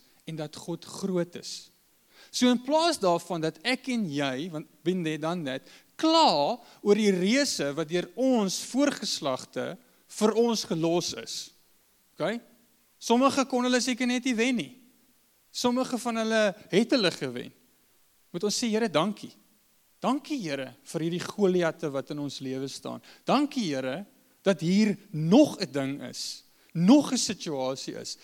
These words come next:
nog iets is wat jou grootheid vir die wêreld kan wys." Maar om daai reus te oorwin, moet ons die regte klippe in ons slingervel hê.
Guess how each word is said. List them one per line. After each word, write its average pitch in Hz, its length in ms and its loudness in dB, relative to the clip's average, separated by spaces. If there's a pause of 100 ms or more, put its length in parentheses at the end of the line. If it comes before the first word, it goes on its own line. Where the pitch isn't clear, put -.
(160)
nog 185 600 4
iets 240 300 -4
is - 460 -12 (460)
wat 147 200 -2
jou 143 220 0
grootheid 214 760 2
vir - 80 -14
die 143 100 -6
wêreld 131 360 -4
kan 127 180 -8
wys." 120 400 -12 (2250)
Maar 220 160 2
om 302 240 4
daai 180 300 4
reus 156 300 0
te 160 120 -4
oorwin, 135 540 -4
moet 135 140 -10
ons 151 140 -8
die 147 100 -2
regte 135 280 -4
klippe 135 400 -8 (1800)
in 143 140 -4
ons - 160 -6
slingervel 135 560 -8
hê. 120 40 -16